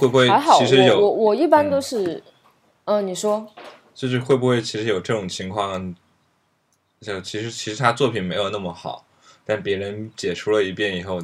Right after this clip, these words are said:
Speaker 1: 你再按照他这个在限定范围里面去看，然后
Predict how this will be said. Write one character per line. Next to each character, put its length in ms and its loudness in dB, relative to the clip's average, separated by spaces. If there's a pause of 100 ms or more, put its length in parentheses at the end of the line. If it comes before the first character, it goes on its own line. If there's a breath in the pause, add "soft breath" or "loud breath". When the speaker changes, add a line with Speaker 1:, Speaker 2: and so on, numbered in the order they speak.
Speaker 1:
你 140 -12
再 220 -6 (160)
按 120 -2
照 140 -2
他 240 -2
这 160 0
个 320 -4 (800)
在 220 -2
限 260 -6
定 140 -6
范 200 -4
围 120 -6
里 80 -8
面 200 -8
去 200 -14
看， 360 -8
然 140 -10
后 320 -8